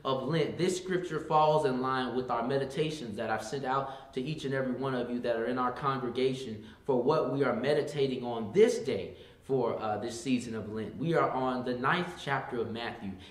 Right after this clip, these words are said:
And if you can remember, we've talked about during our Ash Wednesday Bible study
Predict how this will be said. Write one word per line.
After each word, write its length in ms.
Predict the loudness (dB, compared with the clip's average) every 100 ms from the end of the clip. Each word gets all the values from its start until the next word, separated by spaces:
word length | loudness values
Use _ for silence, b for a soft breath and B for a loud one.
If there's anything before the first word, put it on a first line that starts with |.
| B
And 120 | -2
if 200 | -2 -2
you 120 | -6
can 260 | -4 -2 0
remember, 420 | 0 0 0 0
we've 240 | 0 -2
talked 360 | 0 2 2 2
about 600 | 2 4 4 2 -8 -4
during 400 | 0 4 4 2
our 220 | 2 4 4
Ash 300 | 2 2 0
Wednesday 380 | 0 0 0
Bible 380 | 4 4 4 2
study 420 | -2 -2 0 0